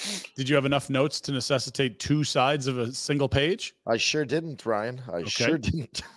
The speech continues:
Speaker 1: Just some bullets. That's fine. You can expand on those.
Speaker 2: Should I request them from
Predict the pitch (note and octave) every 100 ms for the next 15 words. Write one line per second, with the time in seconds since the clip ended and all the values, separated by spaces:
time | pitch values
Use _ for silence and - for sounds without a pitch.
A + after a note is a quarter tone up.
0 | - - C3 C#3+ B2+ C#3 F3 - - D3
1 | - D3 D3 F3+ D#3 C#3+ - C#3+ C#3 C#3
2 | C3+ D#3+ - - _ - - _ _ _
3 | _ - - A#2 G#2+ G#2+ - C#3 - -
4 | D#3+ F3+ C#3 A2+